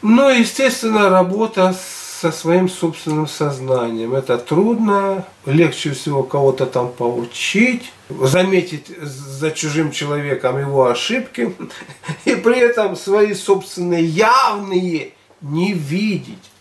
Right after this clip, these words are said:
Вот Артем Федоров опять из Казахстана,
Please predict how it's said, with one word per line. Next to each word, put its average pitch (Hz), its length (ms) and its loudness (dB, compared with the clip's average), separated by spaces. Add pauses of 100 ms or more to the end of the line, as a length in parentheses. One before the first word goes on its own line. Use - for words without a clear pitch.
(460)
Вот 233 320 2
Артем 185 500 -2
Федоров 185 540 2
опять 180 420 0
из 127 160 -12
Казахстана, 156 720 -2